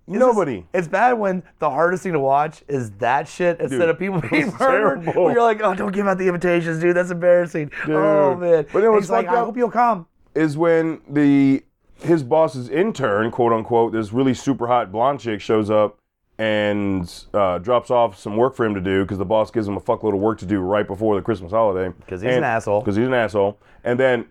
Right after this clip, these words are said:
Speaker 2: and basically he's using his grunts to do his work for him so
Speaker 1: Yep.
Speaker 2: he can excel, but his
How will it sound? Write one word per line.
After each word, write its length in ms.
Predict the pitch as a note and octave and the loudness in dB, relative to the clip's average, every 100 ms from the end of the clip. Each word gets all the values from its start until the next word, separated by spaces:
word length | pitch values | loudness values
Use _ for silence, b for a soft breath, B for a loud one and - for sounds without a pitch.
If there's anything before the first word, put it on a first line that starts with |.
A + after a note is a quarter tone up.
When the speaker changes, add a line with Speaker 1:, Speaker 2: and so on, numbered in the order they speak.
| - | -6
Speaker 2:
and 160 | A2+ | -2
basically 480 | A#2+ C3 B2 A2 G#2+ - | 0 0 0 0 -2 -4
he's 180 | A2+ | -2
using 180 | A2 A2+ | 0 0
his 100 | G2+ | -2
grunts 260 | F2+ A2+ G#2 | -2 -2 -2
to 60 | F#2 | -2
do 80 | G#2 | -2
his 120 | F#2 | 0
work 180 | F#2 - | -4 0
for 240 | C3 G2+ | 0 0
him 80 | F#2+ | -2
so 100 | - | -2
Speaker 1:
Yep. 160 | A#2+ G#2 | -2 -4
Speaker 2:
he 60 | |
can 200 | F#2 F2+ - _ _ | -8 -10 -12 _ _
excel, 520 | - - C3+ A2+ G2+ | -16 -4 0 2 0
but 180 | F#2 F2+ | -2 -4
his 260 | F2+ E2+ | -6 -8